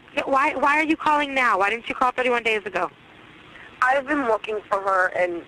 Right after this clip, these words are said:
Speaker 2: have gone through other resources to try to find her, which was stupid.
Speaker 1: Okay.
Speaker 2: But
Speaker 1: Can you, can you give me the name of the, the nanny again? Like, spell it out for me?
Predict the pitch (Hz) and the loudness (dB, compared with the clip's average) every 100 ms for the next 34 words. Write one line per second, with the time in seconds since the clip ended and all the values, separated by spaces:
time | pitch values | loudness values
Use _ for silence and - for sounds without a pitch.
0 | - 214 190 - - - - 196 196 196 | -6 -6 -6 -14 -20 -10 0 0 0 -4
1 | 208 202 190 190 185 180 180 - 180 - | 0 2 2 0 0 0 -2 -2 -4 -4
2 | - - - - - 147 - - - 151 | -20 -10 -10 -6 -4 -4 -6 -12 -10 -10
3 | 156 143 - - - - - 165 165 - | -10 -12 -14 -20 -10 -10 -8 -10 -10 -18
4 | - - - 175 - 127 - - - - | -20 -20 -4 -4 0 -4 -4 -20 -20 -20
5 | - - - - - 190 175 - - - | -20 -20 -20 -10 -2 0 -2 -6 -20 -12
6 | - 302 285 - 277 277 294 277 302 285 | -4 0 -2 -2 -2 2 0 0 -2 0
7 | 269 262 277 247 254 247 240 254 254 247 | 0 0 0 0 0 0 0 0 2 0
8 | 269 269 311 302 262 - 262 254 247 - | 0 0 0 -2 -2 -2 0 2 2 0
9 | 294 311 | -2 -2